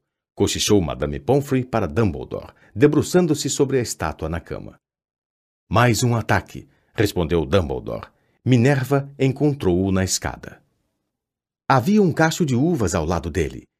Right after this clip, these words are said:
disse a professora. "Achamos que ele estava tentando chegar aqui escondido para visitar Potter."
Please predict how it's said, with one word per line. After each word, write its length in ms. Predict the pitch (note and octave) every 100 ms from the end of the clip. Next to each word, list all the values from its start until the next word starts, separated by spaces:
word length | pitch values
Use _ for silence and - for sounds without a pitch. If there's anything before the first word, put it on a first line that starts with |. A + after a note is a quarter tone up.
| _
disse 220 | F#2+ -
a 20 | E2+
professora. 640 | F2 - D#2+ - C#2 - _ _ _
"Achamos 520 | - - B2 B2 D#3
que 100 | -
ele 80 | G#2
estava 320 | E2+ G#2+ F2+
tentando 420 | - E2+ C#2 A#2 G2
chegar 340 | - D2+ F2+
aqui 280 | D2 - D3
escondido 600 | - - D2+ D2 F3 F#2+
para 200 | D2+ B1+
visitar 420 | D#2+ F#2 - B2
Potter." 480 | - E3+ F3 -